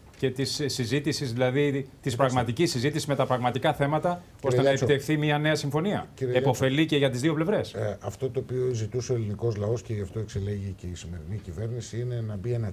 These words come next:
Speaker 2: τέλος σε αυτήν την, σε αυτόν τον ασφικτικό κλειό των μέτρων λιτότητας.
Speaker 1: Ναι.
Speaker 2: Ε, δεν μπορούσαμε, δηλαδή, η φοροδοτική ικανότητα, ε, του Έλληνα είχε, ε,
Speaker 1: Πείτε το, μας
Speaker 2: ολο-,
Speaker 1: είχαν ξετινάξει.
Speaker 2: είχε ολοκλη-,
Speaker 1: Μας είχαν
Speaker 2: είχε ολοκληρωθεί
Speaker 1: ξετινάξει.
Speaker 2: προπολού.
Speaker 1: Ε, εντάξει.
Speaker 2: Λοιπόν,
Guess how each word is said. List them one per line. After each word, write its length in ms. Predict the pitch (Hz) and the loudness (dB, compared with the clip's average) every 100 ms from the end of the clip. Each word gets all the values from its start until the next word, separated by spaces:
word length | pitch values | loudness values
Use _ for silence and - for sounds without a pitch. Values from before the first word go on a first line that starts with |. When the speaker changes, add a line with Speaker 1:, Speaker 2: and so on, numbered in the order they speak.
| - | -2
Speaker 2:
τέλος 520 | 117 123 135 92 - - - - - - | 0 2 0 -4 -12 -20 -20 -20 -20 -20
σε 160 | - - | -10 -6
αυτήν 360 | 92 - 120 98 | -4 -4 -6 -6
την, 120 | 98 98 | -6 -8
σε 160 | 92 | -8
αυτόν 180 | 95 117 | -8 -6
τον 140 | 113 104 | -4 -4
ασφικτικό 600 | - 98 - - - 110 | -6 -8 -10 -8 -6 -4
κλειό 240 | 98 117 | -2 -4
των 180 | 104 107 101 98 | -2 -4 -4 -4
μέτρων 300 | 101 110 107 | -4 -4 -4
λιτότητας. 760 | 101 92 - 82 - - - - - 104 | -2 -2 -2 -4 -6 -20 -18 -18 -14 -10
Speaker 1:
Ναι. 100 | 101 - - | -10 -12 -10
Speaker 2:
Ε, 60 | 90 92 | -8 -6
δεν 140 | 98 117 | 0 2
μπορούσαμε, 640 | 104 110 143 135 123 120 113 92 | 4 2 2 0 -4 -4 -4 -8
δηλαδή, 380 | 87 107 117 107 - - | -8 -4 -2 -2 -8 -10
η 80 | - | -6
φοροδοτική 680 | 101 113 113 101 101 92 - | 0 4 4 4 2 -2 -2
ικανότητα, 720 | 147 - 101 123 120 - 87 - - - | -2 0 2 2 0 -4 -8 -8 -18 -18
ε, 220 | - 95 87 | -12 -10 -6
του 100 | 110 | -2
Έλληνα 420 | 135 151 139 135 | -2 -2 -4 -4
είχε, 300 | 123 127 - 120 | -4 -6 -4 -2
ε, 100 | 110 92 - 92 82 | -2 -4 -10 -10 -8
Speaker 1:
Πείτε 180 | 92 139 | -6 -4
το, 100 | 110 | -2
μας 200 | 139 - | 0 2
Speaker 2:
ολο-, 120 | 117 | 4
Speaker 1:
είχαν 120 | 113 | 4
ξετινάξει. 520 | - 170 151 156 147 147 | 2 2 2 2 4 4
Speaker 2:
είχε 100 | 123 | 6
ολοκλη-, 180 | 117 | 4
Speaker 1:
Μας 120 | 127 117 | 2 2
είχαν 160 | 160 | 2
Speaker 2:
είχε 100 | 170 | 4
ολοκληρωθεί 360 | 135 120 123 107 | 6 4 4 2
Speaker 1:
ξετινάξει. 180 | 104 151 | 2 2
Speaker 2:
προπολού. 460 | 127 110 110 98 | 4 6 6 4
Speaker 1:
Ε, 140 | - - | 0 -12
εντάξει. 140 | 104 98 | -2 4
Speaker 2:
Λοιπόν, 260 | 127 120 | 6 6